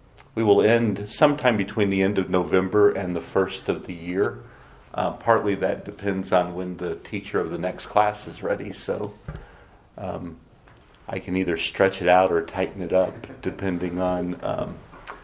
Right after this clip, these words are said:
the needs of the next teacher. So we'll be in First and Second Thessalonians for a little while, and hopefully that's not a bad thing. If you don't like the teacher, at least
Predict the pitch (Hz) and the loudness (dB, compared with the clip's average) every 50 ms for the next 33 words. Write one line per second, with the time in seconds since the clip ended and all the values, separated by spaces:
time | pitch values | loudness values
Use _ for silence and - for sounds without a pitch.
0 | - - - 101 95 95 95 92 92 92 - 92 85 - 90 87 90 85 - - | -16 -6 -4 -2 -2 -2 -2 -4 -6 -4 -4 -4 -4 -4 -4 -4 -4 -4 -4 -8
1 | - - 104 92 - - - 82 80 - - - 85 82 82 80 - - - - | -8 -6 -4 -4 -4 -6 -8 -10 -10 -8 -4 -2 0 0 0 -2 -4 -6 -14 -20
2 | - - - - - - - - - - - - - - - 107 101 131 131 113 | -20 -20 -20 -20 -20 -18 -18 -18 -18 -18 -20 -20 -6 0 2 6 8 8 8 8
3 | 104 - - 120 117 - - 101 95 - - 110 101 101 95 - 104 101 98 - | 8 8 8 8 8 8 4 -2 2 6 6 6 6 6 6 6 6 6 6 6
4 | - 98 95 95 92 92 90 - - - 101 85 95 90 90 85 85 87 90 87 | 4 4 4 6 4 2 0 -2 -2 -2 2 2 4 4 2 2 0 -2 0 2
5 | 120 107 98 85 85 85 85 - - - - 110 127 123 123 117 107 101 95 95 | 4 4 4 4 2 -2 -10 -14 -16 -10 -2 -2 -2 0 2 2 2 4 6 4
6 | 95 - - - 98 98 95 85 - 95 92 92 92 90 - - 98 95 95 101 | 4 2 0 0 0 0 0 0 0 0 0 0 -2 -4 -8 -8 -8 -6 -6 -6
7 | - - - - - - - - - - - 92 104 104 101 101 104 98 95 - | -8 -10 -14 -16 -10 -10 -10 -8 -8 -10 -4 0 0 0 2 0 -2 -4 -4 -6
8 | - - - 107 101 98 - - 98 92 87 - 107 104 98 - - - | -10 -8 -6 -6 -6 -4 0 2 2 2 4 2 0 -2 -2 -4 -10 -14